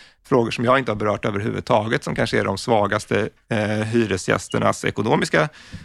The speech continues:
situation. De har fått många andra stigande kostnader senaste året. Eh, energikostnaderna har gått upp, eh, matkostnader har gått upp, eh, löner har inte gått upp särskilt mycket, så att det finns såklart hyresgäster som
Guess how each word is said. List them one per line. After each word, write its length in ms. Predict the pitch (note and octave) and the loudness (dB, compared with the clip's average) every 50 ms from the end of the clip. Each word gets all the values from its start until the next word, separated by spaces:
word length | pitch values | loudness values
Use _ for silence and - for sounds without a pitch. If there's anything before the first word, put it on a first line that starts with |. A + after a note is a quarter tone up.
| - | -4
situation. 540 | - - - - E3+ E3 - C3 G#2+ G#2 G2+ | -2 -2 0 2 2 0 0 0 -2 -2 -4
De 140 | G#2+ G#2+ A#2 | -4 -2 -2
har 60 | C3+ | -2
fått 160 | - F3 - | -4 -2 -2
många 180 | - C#3 A#2 A2 | 0 2 4 4
andra 260 | A2+ C3+ F3 A3+ A#3+ | 4 4 2 0 -2
stigande 400 | - - F3 - A#2 A#2 A2+ G#2+ | -2 -4 -6 -4 -4 -6 -6 -6
kostnader 420 | - A#2+ G#2+ - - - A#2 G#2+ | -6 -6 -6 -6 -6 -6 -6 -4
senaste 540 | G#2 - A#2+ A#2+ - - - - A2+ A#2 A#2 | -2 -2 -2 -2 -2 -2 -2 0 0 0 2
året. 540 | A#2 - A#2+ A2+ A2 - - - - _ - | 0 0 0 0 0 0 -2 -4 -8 _ -4
Eh, 500 | A#2 A2+ A2+ A2+ A2+ A#2 A2+ A2+ A2 A#2+ | -2 -2 0 -2 -2 -2 -2 -2 -2 -2
energikostnaderna 760 | B2 A2+ G#2 - - C3+ B2 - C3 A#2+ - - B2+ A#2 A#2+ | -2 -4 -2 0 0 0 2 2 0 0 0 0 2 2 2
har 60 | B2+ | 2
gått 180 | A2+ A#2 A#2 - | 0 -2 -2 0
upp, 500 | B2 B2 A#2+ - _ _ _ _ _ - | -2 -2 -2 -4 _ _ _ _ _ 0
eh, 320 | A#2+ A#2 A2+ A#2 A#2+ A#2 A2+ - - - - - - - _ _ - | 2 2 2 2 0 0 -2 -4 -10 -20 -20 -20 -20 -20 _ _ -4
matkostnader 760 | C#3+ C3 C3 A#2+ A#2 - - - C3 A#2+ - - C#3+ C3 A#2 | 0 2 2 2 2 0 -2 -2 -2 -2 0 0 0 2 2
har 120 | A#2 B2 A#2+ | 2 2 0
gått 200 | G#2+ A#2 A2+ - | 0 0 0 0
upp, 500 | A#2+ B2+ A2+ - - _ _ _ _ - | 0 0 -2 -4 -12 _ _ _ _ 0
eh, 360 | A#2+ A#2 A#2 A2+ A2+ A2+ A2+ A#2 G#2+ - _ _ _ _ - - | 2 4 4 4 2 2 0 -2 -6 -12 _ _ _ _ -10 -4
löner 380 | - B2 C3+ B2 A#2+ A2 A2 A2+ | 0 4 4 4 4 2 2 0
har 100 | B2+ C3 | 0 0
inte 160 | B2 A2+ - | 0 -2 -4
gått 120 | A#2+ A2 | -4 -2
upp 180 | - A2+ - - | -2 -4 -2 0
särskilt 240 | - A2+ G#2 G#2+ - | 0 0 0 0 -4
mycket, 360 | B2 A2+ - - - A#2+ A#2 | -6 -6 -4 -4 -4 -2 -2
så 60 | B2 | -2
att 60 | A#2 | -2
det 100 | - C3 | -2 -4
finns 240 | - - C3 C#3+ - | -2 -2 -4 -4 -2
såklart 380 | - - - A#2+ G#2 G#2 - - | -4 -2 2 2 2 2 2 0
hyresgäster 640 | A#2+ A2+ G2 G2 - - A2 G2+ - - A2+ G#2+ G2+ | 0 0 0 -2 -2 -2 -2 -2 -2 -2 -4 -2 -2
som 640 | - - - B2+ A2 G#2+ G#2 G#2 G#2 G2+ G2+ G2+ | -4 -2 0 0 2 2 0 0 -2 -4 -6 -8